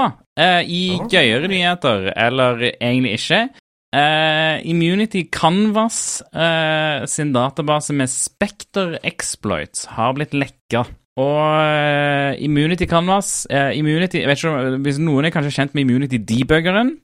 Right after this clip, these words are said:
Speaker 1: som er en, eh, som er en grei debugger for, eh, eh, ja, for å debugge vanlige assembly-programmer,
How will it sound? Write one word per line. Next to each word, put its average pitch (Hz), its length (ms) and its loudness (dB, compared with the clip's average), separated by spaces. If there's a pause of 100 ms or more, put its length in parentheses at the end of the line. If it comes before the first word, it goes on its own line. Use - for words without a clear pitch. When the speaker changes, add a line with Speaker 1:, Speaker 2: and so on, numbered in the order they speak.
(160)
Speaker 1:
som - 260 0
er 110 140 2
en, 123 180 2
eh, 117 560 0
som 120 160 -2
er 117 60 0
en 117 320 0
grei 117 180 2
debugger 120 480 0
for, 107 320 -2
eh, 101 460 0 (240)
eh, 82 880 -4 (100)
ja, 71 220 -4
for 82 260 -8
å 87 340 -10
debugge 104 560 -2
vanlige 104 460 0
assembly-programmer, 107 960 0